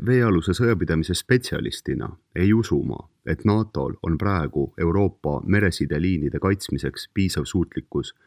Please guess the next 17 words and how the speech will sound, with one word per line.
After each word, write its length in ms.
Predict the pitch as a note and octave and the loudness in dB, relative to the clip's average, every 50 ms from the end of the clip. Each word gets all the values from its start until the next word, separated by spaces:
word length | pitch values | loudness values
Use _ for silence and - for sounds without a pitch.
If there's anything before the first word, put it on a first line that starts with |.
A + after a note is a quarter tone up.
| _ _ - | _ _ -4
ja 120 | D#2 E2 | -2 0
allveelaevade 720 | E2+ E2+ D#2+ D2 D2 C#2+ C#2 C#2 C2+ C2+ C2 B1+ C2 C2+ C#2 - _ _ _ _ - | 2 2 2 2 0 -2 -2 -2 -4 -4 -4 -6 -8 -8 -8 -12 _ _ _ _ -6
tõrjevõimekus. 920 | - D#2 D2+ D#2 C2+ C2+ D2+ D2+ D2 C2+ A1 - _ - - - - - _ _ _ _ _ _ _ _ _ _ _ _ _ _ _ _ _ _ _ _ _ - - - - - - - _ _ _ _ _ _ _ _ _ _ _ _ _ | -4 -2 0 0 -2 -2 0 -2 -2 -2 -6 -8 _ -20 -20 -20 -20 -20 _ _ _ _ _ _ _ _ _ _ _ _ _ _ _ _ _ _ _ _ _ -20 -20 -20 -20 -20 -20 -20 _ _ _ _ _ _ _ _ _ _ _ _ _
Samuti 560 | _ - - D3 C#3+ C3 F#2+ - - - C#2+ A#1+ D#2 E2+ _ - | _ 4 6 8 10 10 8 6 2 -2 -2 -2 -4 -6 _ -4
ei 80 | - F#2+ | -2 0
suudaks 380 | F#2 A2+ A2 G2+ F#2 - - - | 0 2 2 0 0 0 0 0
nato 280 | A#2 A#2 A#2 - G2+ G2 | 0 0 2 2 2 4
jõud 220 | A2+ A2+ F2+ D#2+ G2+ | 4 4 4 2 2
edukalt 360 | G2+ G#2 F#2+ - - E2 D2 - | 0 0 -2 -2 -4 -4 -2 0
kaitsta 300 | - G2+ G2 - - - E2+ | 0 0 0 0 0 0 2
Euroopa 400 | E2+ F#2+ G#2 F#2+ F2+ - F2 E2+ | 2 2 0 0 -2 0 0 2
energiatarneid, 960 | F2 F2+ E2 D2+ D#2+ D2 D2+ C#2 C#2+ D#2+ D2 C#2 D2 C2 - - - - - _ _ _ - | 4 4 4 2 0 -2 -2 -4 -4 -4 -6 -6 -6 -6 -8 -8 -10 -12 -18 _ _ _ 0
eelkõige 400 | G2+ G2+ F#2 D#2 D2+ D2 - D2+ | 2 2 2 2 0 -2 -2 0
naftat 560 | D#2 F#2 A2 - - - D2+ D2+ _ - - _ - | 0 0 0 -2 -2 -4 -6 -6 _ -14 -20 _ -6
ja 120 | - F2+ F2 | -2 0 2
veeldatud 520 | F#2 F#2 F2 D#2 D2 D2+ - - F2 D2 | 4 4 2 2 -2 -4 -4 -4 -4 -2
maagaasi, 640 | D#2+ D#2 D2+ C#2+ C2 - - A1+ - - - - - | -2 0 -2 -2 -2 -4 -6 -6 -8 -8 -8 -10 -12